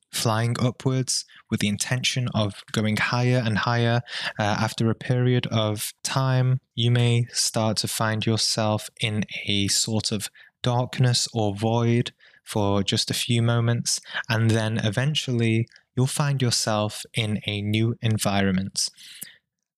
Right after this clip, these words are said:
The difference in clarity and sensation in this new environment should be amazing, you know, as it always is in astral projection. A kind of hyperrealism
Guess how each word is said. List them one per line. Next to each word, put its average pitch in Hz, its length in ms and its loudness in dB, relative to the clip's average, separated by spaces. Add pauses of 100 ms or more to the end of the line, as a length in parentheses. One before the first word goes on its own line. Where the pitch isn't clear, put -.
(120)
The 104 100 -2
difference 147 880 0
in 101 240 -2
clarity 151 680 2
and 107 180 2
sensation 139 800 2
in 104 180 2
this 98 220 0
new 110 160 2
environment 110 680 0
should - 280 0 (220)
be 101 480 4 (200)
amazing, 101 500 0 (180)
you 104 80 2
know, 92 200 0 (100)
as 107 140 0
it 117 80 -2
always 120 380 2
is 107 400 0
in 101 360 -2
astral 98 360 -2
projection. - 720 -4
A 101 260 2
kind 101 320 2
of 98 180 -2 (240)
hyperrealism 98 1120 2